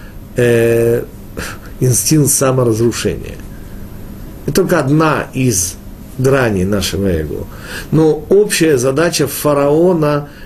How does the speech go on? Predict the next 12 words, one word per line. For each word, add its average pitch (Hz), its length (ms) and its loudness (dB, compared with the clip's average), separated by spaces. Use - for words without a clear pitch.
не 165 280 4
выпустить 139 600 0
власть 139 260 2
из 131 80 0
своих 117 340 -2
рук. - 160 -6
Даже 208 600 4
ценой, 165 480 2
не 151 140 -2
дай 143 240 0
бог, 135 300 2
смерти. - 520 -10